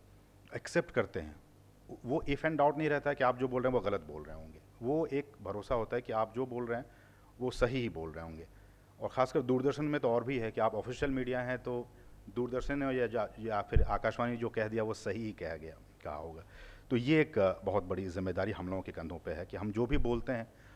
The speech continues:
हम जो भी लिखते हैं, उस, उसकी एक विश्वसनीयता होती है। लेकिन, अ, भारत में अभी जिस तरह से मैं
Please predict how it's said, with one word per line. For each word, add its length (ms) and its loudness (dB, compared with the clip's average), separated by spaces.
हम 120 0
जो 120 4
भी 100 4
लिखते 320 0
हैं, 100 2
उस, 260 -8
उसकी 220 -4
एक 100 0
विश्वसनीयता 680 0
होती 320 -10
है। 100 -16
लेकिन, 300 6
अ, 160 8
भारत 380 4
में 340 6
अभी 480 6
जिस 180 -2
तरह 120 6
से 120 2
मैं 300 6